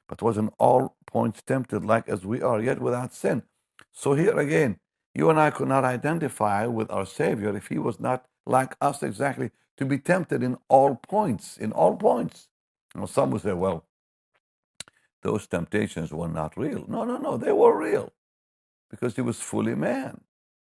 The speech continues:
fully man. And some have said, "Well, Jesus could not have sinned." That's not true either. That's not true.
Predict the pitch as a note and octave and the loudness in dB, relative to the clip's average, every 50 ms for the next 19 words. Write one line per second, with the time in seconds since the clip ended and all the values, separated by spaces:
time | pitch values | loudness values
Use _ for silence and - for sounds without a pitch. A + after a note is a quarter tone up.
0 | _ _ _ - - - - - - - - A2+ G#2 G2 E2 D2 - _ _ _ | _ _ _ -20 -14 -8 -8 -6 -4 -4 -4 -6 -6 -8 -10 -14 -18 _ _ _
1 | _ _ _ _ _ _ _ _ _ _ _ _ _ _ _ _ - G#2+ G#2 F#2+ | _ _ _ _ _ _ _ _ _ _ _ _ _ _ _ _ -4 -4 -4 -2
2 | - - C3+ B2+ A2+ G2 F2 - F#2+ F2 F2 F2 F2 E2 - _ _ _ _ - | -2 0 0 0 0 -2 -4 -2 -4 -2 0 0 -2 -2 -4 _ _ _ _ -18
3 | - - A2 B2 A2+ - G2+ G2 - - - - G2+ F#2+ F2+ F#2 F#2+ G2+ G#2+ A2 | -8 -2 -2 -2 -2 -2 -4 -6 -6 -6 -4 -2 -2 -2 -2 -2 -2 0 0 0
4 | G2 E2 F2+ G2 - - - - D3+ C3+ G2+ F2+ A2 A2+ A#2 - - A2+ A2+ A2+ | 0 -2 -6 -8 -8 -10 -6 -4 -2 -2 -2 -2 -2 -2 -2 -2 -4 -4 -4 -4
5 | - - B2 C#3 - - - D#3+ - - - _ _ _ _ _ _ _ _ _ | -4 -4 -4 -2 -2 -2 -4 -4 -8 -14 -16 _ _ _ _ _ _ _ _ _
6 | _ _ _ - D#2+ D#2+ - - G#2 G#2 - - - - | _ _ _ -12 -12 -12 -8 -6 -6 -6 -4 -4 -6 -6